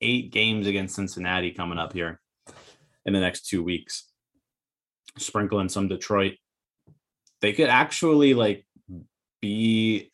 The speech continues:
in a okay spot come mid-May if they can take advantage of these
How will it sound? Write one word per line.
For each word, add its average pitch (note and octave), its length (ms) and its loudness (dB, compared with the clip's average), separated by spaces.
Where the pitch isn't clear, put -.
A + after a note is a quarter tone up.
in G#2 140 -2
a F#2 320 -2
okay G2+ 460 0
spot F#2 500 2
come F2+ 300 -6
mid-May F2 680 -4
if F2+ 60 -10
they G2 120 4
can F2 120 -2
take - 220 -2
advantage E2+ 540 0
of E2 120 -6
these D#2+ 240 -6